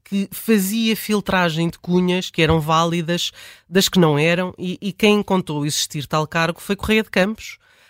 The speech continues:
ex-ministro da Saúde, e eu vou citar a frase: "Todas as cunhas que entram não são to-, todas válidas, algumas pedem a lua, outras que pedem coisas que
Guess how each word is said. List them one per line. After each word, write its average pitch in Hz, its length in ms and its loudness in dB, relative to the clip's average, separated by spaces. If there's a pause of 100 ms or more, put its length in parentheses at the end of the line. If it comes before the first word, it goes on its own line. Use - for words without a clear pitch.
(220)
ex-ministro 147 640 0
da - 60 -10
Saúde, 190 480 -6
e 156 240 -6
eu 160 100 0
vou 156 140 -2
citar 165 280 -2
a 165 40 -2
frase: 175 400 -2 (520)
"Todas 247 320 4
as 233 120 -2
cunhas 220 340 2
que - 180 -6
entram 202 300 2
não 190 180 2
são 180 240 0
to-, 196 360 0 (120)
todas 190 320 0
válidas, 165 680 -4
algumas 170 480 0
pedem 170 380 0
a 170 40 0
lua, 170 480 -2 (380)
outras 202 340 0
que - 140 -16
pedem 196 320 2
coisas 196 400 -2
que 208 420 -2